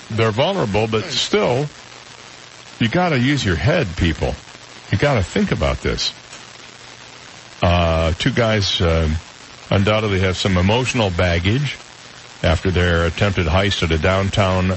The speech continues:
Speaker 1: Seattle luggage store yesterday went wrong in just about every way possible. About three thirty yesterday morning, police received a call from an alarm company reporting a possible break-in at a luggage store.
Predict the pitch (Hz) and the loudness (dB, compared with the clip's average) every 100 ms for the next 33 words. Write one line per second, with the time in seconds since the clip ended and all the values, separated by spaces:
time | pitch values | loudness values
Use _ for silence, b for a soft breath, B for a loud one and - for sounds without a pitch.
0 | - - 110 95 98 107 90 85 92 - | -4 -2 0 2 2 0 0 0 -2 -8
1 | - - - 90 104 139 135 107 107 - | -20 -20 -4 0 2 0 -2 -2 -6 -6
2 | - - 110 87 82 120 139 - - - | -6 0 2 2 2 0 -4 -10 -20 -20
3 | - - - - 98 101 - 92 87 87 | -20 -20 -20 -4 0 0 0 0 0 2
4 | 95 98 95 - - - - - - - | 2 0 -2 -10 -20 -20 -20 -20 -20 -4
5 | 110 104 107 104 95 - 101 101 104 95 | 0 2 2 2 0 0 0 2 2 2
6 | 92 85 98 92 87 95 95 95 87 - | 0 0 0 0 0 0 2 0 -2 0
7 | 147 139 143 135 110 101 - 98 92 90 | 0 0 0 0 0 0 0 0 2 2
8 | 87 92 107 117 117 107 98 117 104 95 | 2 0 0 0 0 0 0 0 0 0
9 | - 101 98 95 87 82 98 113 117 - | 0 0 0 0 0 2 2 2 0 0
10 | 85 78 80 80 85 92 98 92 87 98 | 0 0 0 2 2 2 0 0 0 0
11 | 98 98 87 82 92 98 98 90 82 80 | 0 0 0 2 2 0 0 0 2 2
12 | 78 90 101 90 82 - 87 73 73 | 2 0 0 -2 0 -2 0 0 0